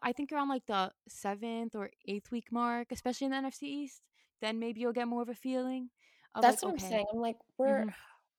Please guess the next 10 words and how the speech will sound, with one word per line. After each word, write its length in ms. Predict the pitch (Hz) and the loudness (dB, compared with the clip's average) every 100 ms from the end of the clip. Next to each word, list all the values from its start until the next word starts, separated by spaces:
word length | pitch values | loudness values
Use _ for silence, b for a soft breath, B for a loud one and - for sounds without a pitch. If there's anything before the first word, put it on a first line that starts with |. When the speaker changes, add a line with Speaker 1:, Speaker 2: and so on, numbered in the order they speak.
| - | -4
Speaker 2:
we're 120 | 302 | -4
pretty 320 | - 311 302 | 0 0 2
Speaker 1:
It's 120 | 254 | 2
so 200 | 294 302 | 4 6
Speaker 2:
early," 0 | |
Speaker 1:
early. 340 | 208 202 196 190 | 6 4 4 0
Speaker 2:
and 360 | 175 175 175 208 _ _ _ _ _ _ _ _ - | 0 -2 -4 -10 _ _ _ _ _ _ _ _ -8
<laughs> 80 | - | 4
for 120 | 302 | 8
me, 400 | 269 240 240 302 | 8 6 4 4